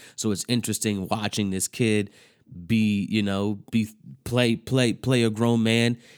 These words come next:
It's very good. It's really good. Mary J. Blige is in it. She's fucking raw. Just watch it. Umbrella Academy is dope. I'm only, what, four episodes in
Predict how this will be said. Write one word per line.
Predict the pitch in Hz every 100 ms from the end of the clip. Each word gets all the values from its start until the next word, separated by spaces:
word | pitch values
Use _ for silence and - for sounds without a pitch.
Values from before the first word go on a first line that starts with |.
| -
It's | 131 117 101
very | 90 87 113 101 82 73
good. | 90 85 82 80
It's | - 85
really | 85 113 107 95
good. | 101 101 90
Mary | 104 113 104
J. | 107
Blige | 101 95 107 104 101 98
is | 98
in | 101
it. | 104 -
She's | - 117 113 107
fucking | - 127 107 110 104 90
raw. | 117 110 107 - - -
Just | 214 147
watch | 101 123 107 -
it. | 95 - -
Umbrella | 151 175 160 151 131
Academy | - 110 104 104 98
is | 101 87
dope. | 82 85 120 101 85 - - - -
I'm | 180 214
only, | 185 156 113 101 - _ _ _ _ _ _ _ _ _ - - -
what, | 95 -
four | - 147 147 139
episodes | 135 131 - 117 101 107
in | 110 92